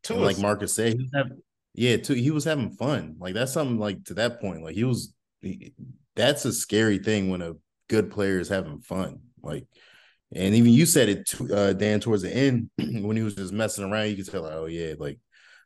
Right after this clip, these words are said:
Speaker 2: okay, like, he's, he's activated now." So, um, I think he's there, Dan.
Speaker 1: Yeah, oh, they gave him credit for, I had to double check the stats. They gave him credit for one assist.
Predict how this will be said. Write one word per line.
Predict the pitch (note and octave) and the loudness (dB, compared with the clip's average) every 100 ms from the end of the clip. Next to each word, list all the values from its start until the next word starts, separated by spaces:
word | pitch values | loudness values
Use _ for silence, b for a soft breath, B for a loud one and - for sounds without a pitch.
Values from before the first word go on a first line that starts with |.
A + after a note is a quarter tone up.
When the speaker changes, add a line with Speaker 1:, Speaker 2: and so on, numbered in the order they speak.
| - | -6
Speaker 2:
okay, | D2+ F2 - C#2 C#2+ - _ _ - | 0 0 0 -4 -6 -12 _ _ -14
like, | C#2 - | -12 -8
he's, | F2 D#2+ D2+ | -6 -6 -6
he's | F2 | -2
activated | E2 D#2 F2+ - D2+ D2+ D2 - | 0 2 0 0 -6 -6 -8 -10
now." | C#2 C#2 C2+ D#2 - - | -12 -12 -12 -16 -20 -18
So, | F2 | -16
um, | E2+ E2 D#2+ D#2+ _ _ _ _ _ _ - | -14 -14 -18 -20 _ _ _ _ _ _ -4
I | F2+ | -4
think | F#2 F2+ | -2 -4
he's | E2+ D#2+ D#2 | -4 -6 -2
there, | D#2+ D2 D#2 _ _ - | -4 -4 -10 _ _ -18
Dan. | - D#2+ D#2 - _ _ _ _ _ - | -14 -14 -16 -20 _ _ _ _ _ -18
Speaker 1:
Yeah, | G2+ F#2 | -12 -8
oh, | G2 F#2+ F2 | -8 -8 -10
they | F2+ | -14
gave | F2+ G#2+ G2+ | -14 -14 -14
him | F#2 | -16
credit | - A2+ F#2 F2 | -12 -10 -10 -12
for, | - F2 | -12 -10
I | G2+ | -8
had | G#2 | -10
to | F2 | -12
double | E2 G2 F#2 | -12 -12 -12
check | F2+ - F2+ | -14 -12 -14
the | F2 | -14
stats. | - - F2 - | -18 -14 -14 -12
They | A#2 A2+ | -12 -8
gave | A#2+ A#2 | -6 -6
him | G#2+ | -8
credit | G2+ - A2 G2+ F#2+ | -12 -10 -8 -8 -12
for | - G2 | -10 -10
one | F2+ G#2 G#2 | -10 -10 -12
assist. | G2+ - - G#2+ G2+ - - - | -12 -12 -12 -10 -10 -10 -12 -14